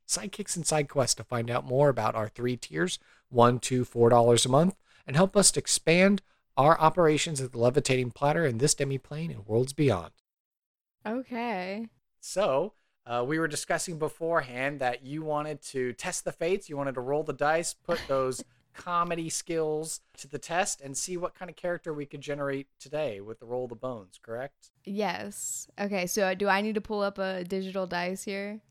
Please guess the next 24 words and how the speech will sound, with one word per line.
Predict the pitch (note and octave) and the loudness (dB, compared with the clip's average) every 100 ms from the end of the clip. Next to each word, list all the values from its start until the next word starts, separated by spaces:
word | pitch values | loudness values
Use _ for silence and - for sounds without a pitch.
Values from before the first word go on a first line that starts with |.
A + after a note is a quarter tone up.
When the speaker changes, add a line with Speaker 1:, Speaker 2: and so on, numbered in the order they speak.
| _ _ | _ _
Speaker 1:
Yes. | D#3 D#3 D#3+ - - - - - F#3 | -12 -6 -4 -4 -8 -12 -16 -10 -6
Speaker 2:
Or | F3+ | -6
Speaker 1:
That | |
is | E3+ | -2
Speaker 2:
die, | E3+ F3 F3+ F#3 G3 F#3+ | -2 -2 -4 -4 -6 -6
Speaker 1:
correct. | |
Speaker 2:
rather? | F#3 F#3 G3 G#3 G#3+ G#3+ F#3 | -6 -4 -6 -8 -10 -12 -10
Okay. | E3 - G3 G3 - - _ _ _ | -8 -8 -10 -16 -20 -20 _ _ _
Speaker 1:
<laughs> | _ _ _ _ _ - | _ _ _ _ _ 0
Don't | A3+ F3+ | 0 4
worry, | D#3+ | 4
I'm | D#3 D3 | 4 4
not | D#3+ E3 | 4 4
Anthony | D#3 D3+ D#3 D3 | 0 -4 -6 -8
Birch. | A2+ A#2+ A#2+ - | -4 -2 -2 -2
I'm | B2+ C3 | -4 0
not | C#3 C#3+ | 0 0
going | C#3 C3+ C3 | -2 -4 -4
to, | C#3+ | -2
like, | C3 B2+ - | -2 -2 0
overly | C3 C3 C3 B2+ | -2 0 -4 -6
correct | - B2+ A#2+ A#2 _ | -8 -6 -4 -4 _
you | A#2+ A2+ | -10 -6
on | G#2+ A2 | -6 -6